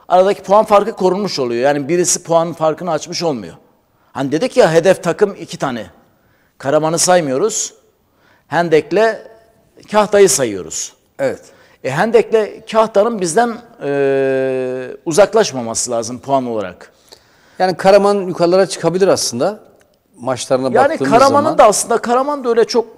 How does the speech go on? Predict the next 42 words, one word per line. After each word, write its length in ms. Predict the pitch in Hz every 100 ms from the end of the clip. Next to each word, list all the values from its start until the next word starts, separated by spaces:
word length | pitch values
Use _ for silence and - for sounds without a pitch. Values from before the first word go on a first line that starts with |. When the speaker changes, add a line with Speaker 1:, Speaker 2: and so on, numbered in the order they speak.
| - _ -
Speaker 1:
ah-, 300 | 175 196 135 - - - -
ahım 260 | 185 214
şahım 280 | 185 208 220
bir 60 | 208
takım 340 | 220 220 220
değil. 240 | 254 202
Yani 300 | 156 180 196 - - 156 156
sürpriz 380 | - 190 233 -
puanlar 320 | 208 226 240
Speaker 2:
Değil 140 | 202
ama 180 | 220 254
Speaker 1:
kaybedebilir. 360 | 240 247 233 170 180
Speaker 2:
maçları 720 | 180 - 190 190 208 190 139 - - - 220 143
diğer 360 | 160 165 139 -
takımlara 380 | 139 151 151
Speaker 1:
Bize 160 | 151 269
Speaker 2:
göre, 140 | 139
Speaker 1:
göre 160 | 233 247
biraz 280 | 247 214 175
Speaker 2:
biraz 100 | 208
Speaker 1:
daha. 160 | 190 117
Speaker 2:
bize 200 | 131 151
göre 260 | 139 110
de 140 | 104 104
Speaker 1:
Bize 180 | 208 214
Speaker 2:
kolay. 120 | 180
Speaker 1:
göre 160 | 165
biraz 300 | 151 156 117
daha 260 | 131 127 160
Speaker 2:
Yani 180 | 208 202
Speaker 1:
şey. 100 | 185
Speaker 2:
burada 280 | 196 214 - - -
Hendek'le 800 | 180 226 196 156 - 139 131 110 _ -
Kahta'yı, 680 | 196 165 - 123 123 175 170 - 139
e, 60 | 131 123 120 120 120 117 120 156 131 139
bizim 360 | 127 143 139 - _ _ _ _ -
hedef 340 | 135 147 123
almamız 380 | 135 127 123 120
lazım. 260 | 139 190 170
Bana 160 | 180
göre 180 | 180 170
Hendek, 480 | 180 180 175 -